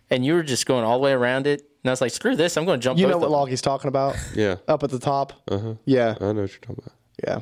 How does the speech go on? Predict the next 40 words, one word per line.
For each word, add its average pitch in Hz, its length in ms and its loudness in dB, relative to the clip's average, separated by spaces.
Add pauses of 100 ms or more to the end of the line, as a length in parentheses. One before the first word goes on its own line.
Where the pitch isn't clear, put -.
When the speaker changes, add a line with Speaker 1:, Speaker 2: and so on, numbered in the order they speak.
(160)
Speaker 1:
Like, 131 140 0
my 139 100 0
first 135 320 -2
lap, 120 220 0
I 113 80 2
just 117 200 -4
went 113 120 0
ahead 113 200 -2
and 127 120 -4
<laughs> - 20 -16
Speaker 2:
He, 143 280 2
he 165 60 2
Speaker 3:
Just 226 580 0
Speaker 2:
doubled 202 260 2
Speaker 3:
did 175 60 2
it. - 20 2
Speaker 2:
it 131 40 -2
on 147 100 0
the 135 60 0
first 147 320 -2
lap. 143 220 0
I'm 139 60 0
like, 143 160 0
"Are 190 60 2
you 202 120 2
k-, - 120 -12 (160)
okay? 101 360 -2
Speaker 3:
Mm-hmm. 120 360 0
Speaker 2:
All 139 140 0
right. 110 340 -2
Speaker 3:
Yeah. 107 240 0 (240)
<laughs> 165 260 -2
Speaker 2:
We 139 140 2
see." 123 380 0
Speaker 1:
<laughs> 359 40 -2 (640)
Speaker 2:
Okay. 190 420 2
Speaker 1:
So, - 580 -20
Speaker 2:
Is 143 100 2
that 165 140 4
it? 208 340 2